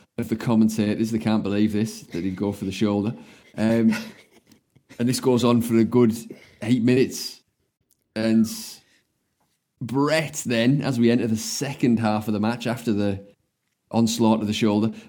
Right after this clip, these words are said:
Bret has now emerged on top. He survived it, entering the second half of the match.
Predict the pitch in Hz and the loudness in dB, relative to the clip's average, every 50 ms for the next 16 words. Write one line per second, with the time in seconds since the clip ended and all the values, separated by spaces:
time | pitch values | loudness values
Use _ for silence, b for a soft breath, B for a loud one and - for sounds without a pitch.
0 | B - 120 127 135 139 120 123 117 110 113 113 113 113 113 110 110 107 104 110 | B 0 2 2 2 2 2 2 2 4 4 4 4 4 6 6 4 2 2 2
1 | 110 110 110 - 113 120 120 - 123 110 - 120 107 113 120 123 127 127 117 - | 2 2 2 2 0 0 2 0 -2 -2 0 -2 -2 0 0 0 2 0 0 0
2 | 104 104 131 147 - - - _ _ _ _ - 120 127 113 117 113 113 110 - | 0 -2 -2 -2 -6 -12 -20 _ _ _ _ -4 -2 0 2 2 2 2 2 0
3 | - - - 113 107 107 107 107 104 104 104 107 110 - - - | -4 -4 -2 -2 0 0 -2 -2 -2 -2 -2 -2 -2 -4 -8 -14